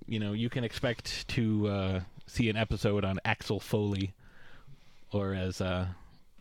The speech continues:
Bronson Pinchot, Pinchot couldn't say his name. He's like, "Ach-, Achmel?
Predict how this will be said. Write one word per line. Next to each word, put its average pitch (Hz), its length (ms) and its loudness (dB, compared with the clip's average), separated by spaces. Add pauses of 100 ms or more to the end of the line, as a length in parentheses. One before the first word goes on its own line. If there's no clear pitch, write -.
(800)
Bronson 107 340 2
Pinchot, 107 600 0
Pinchot 117 320 0
couldn't 110 280 -2
say 110 160 0
his 101 140 0
name. 104 140 0
He's 95 100 0
like, 98 180 -2
"Ach-, - 380 0
Achmel? 127 560 2